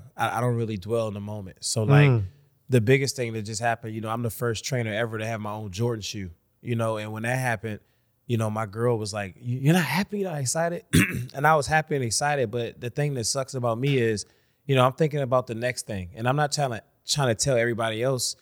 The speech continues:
Speaker 1: to think like that, because you have to admire, like, when you won your championship, have a good time.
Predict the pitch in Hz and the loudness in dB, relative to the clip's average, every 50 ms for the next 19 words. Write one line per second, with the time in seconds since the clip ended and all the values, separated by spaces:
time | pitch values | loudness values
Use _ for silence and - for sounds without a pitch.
0 | _ _ _ _ _ - 139 117 - 135 127 117 - 113 110 104 117 113 107 98 | _ _ _ _ _ 0 0 2 2 2 0 2 0 -2 0 0 0 -2 -2 -2
1 | 117 110 - 135 123 127 139 135 143 160 160 - 131 110 110 120 120 117 117 113 | -4 -2 -2 -2 -2 -2 0 2 2 2 2 2 -2 -2 0 0 0 0 0 0
2 | 107 110 110 - 117 117 117 127 135 131 135 131 127 120 107 - 147 147 139 123 | -2 -4 -4 -4 -4 -4 -2 -2 -2 -2 -2 -2 -4 -4 -2 -2 -2 -2 -2 -4
3 | 117 - - 113 92 101 139 165 185 175 156 170 165 - 170 170 156 117 95 90 | -8 -8 -8 -8 -4 -2 -2 -2 -2 -4 -4 -6 -6 -4 -4 -4 -4 -4 -4 -6